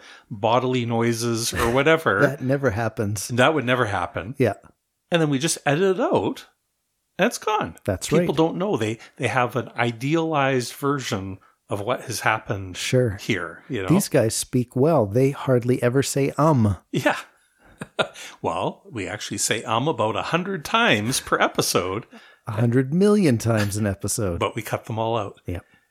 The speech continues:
Speaker 1: So, yeah, likewise, when you have a vehicle like a van with no big windows on it or
Speaker 2: Ah.
Speaker 1: really tinted windows,
Speaker 2: Yeah.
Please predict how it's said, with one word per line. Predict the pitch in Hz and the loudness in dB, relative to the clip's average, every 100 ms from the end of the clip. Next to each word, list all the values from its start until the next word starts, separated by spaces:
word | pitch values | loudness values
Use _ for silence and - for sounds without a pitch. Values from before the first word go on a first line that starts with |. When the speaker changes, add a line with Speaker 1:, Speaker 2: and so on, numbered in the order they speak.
| _ _ - | _ _ -8
Speaker 1:
So, | - - 123 117 123 - _ _ - | -2 2 2 2 -2 -10 _ _ -2
yeah, | 180 101 | 0 2
likewise, | 156 185 - 160 110 110 - | 0 -2 -2 -2 0 -4 -4
when | 135 | -2
you | 117 | 0
have | 147 143 | 0 -2
a | |
vehicle | 123 147 156 147 | -2 -4 -2 -2
like | 123 - | -2 -4
a | |
van | 92 139 151 110 98 147 - _ _ _ | 0 0 2 0 -2 -6 -10 _ _ _
with | - - | -10 -2
no | 135 139 | 0 2
big | 120 127 | 0 0
windows | 127 139 156 135 110 110 | 2 2 4 2 2 0
on | 95 95 | 0 -2
it | 95 113 | -2 -2
or | 92 90 107 104 | -2 0 2 4
Speaker 2:
Ah. | |
Speaker 1:
really | 113 107 | 2 -2
tinted | 104 135 135 117 | -2 -4 -2 -4
windows, | 110 107 98 110 196 | -4 -2 -2 -2 -2
Speaker 2:
Yeah. | 95 | -4